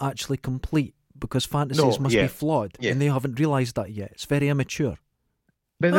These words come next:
Speaker 2: the,
Speaker 1: I'm being
Speaker 2: but for
Speaker 1: deep.
Speaker 2: a man, for a man who's a god king,
Speaker 1: Yeah.
Speaker 2: he goes to, to, to, to the,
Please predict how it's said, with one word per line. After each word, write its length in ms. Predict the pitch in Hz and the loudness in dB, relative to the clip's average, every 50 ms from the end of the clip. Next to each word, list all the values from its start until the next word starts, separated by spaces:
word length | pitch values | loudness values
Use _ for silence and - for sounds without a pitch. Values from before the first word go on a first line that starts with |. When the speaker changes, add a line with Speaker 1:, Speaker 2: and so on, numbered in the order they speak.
| - 330 | 6 6
Speaker 2:
the, 60 | 330 | 4
Speaker 1:
I'm 100 | 302 226 | 2 2
being 160 | - 165 147 | 2 0 2
Speaker 2:
but 140 | 143 196 180 | 4 4 4
for 40 | 240 196 | 6 4
Speaker 1:
deep. 40 | 190 | 4
Speaker 2:
a 80 | 185 180 | 4 2
man, 360 | 185 208 220 220 220 226 - - - - - - _ _ _ | 4 2 4 4 4 2 -2 -6 -14 -18 -20 -20 _ _ _
for 140 | - 202 196 | 2 4 4
a 80 | 196 | 4
man 300 | 196 208 220 240 247 233 | 4 4 4 4 2 2
who's 200 | 196 220 214 - | 4 4 4 6
a 80 | 202 175 | 4 2
god 400 | 139 - 156 160 165 165 165 - | 4 4 4 4 4 2 0 0
king, 320 | - 107 95 90 87 82 - _ - - - - - | 2 2 2 2 0 -4 -12 _ -14 -12 -12 -8 -2
Speaker 1:
Yeah. 240 | 143 143 135 113 | 2 4 4 6
Speaker 2:
he 100 | 113 160 | 4 4
goes 380 | 139 - 175 196 208 220 202 - | 2 4 4 4 4 4 2 0
to, 120 | - - 196 | 0 0 0
to, 540 | 151 - 180 175 - - - - 151 139 123 | 2 2 0 0 0 -6 0 2 2 2 2
to, 260 | - - - 151 - | 0 -2 -2 -2 -2
to 160 | - - 147 | 2 2 4
the, 240 | 135 139 131 107 | 4 4 2 2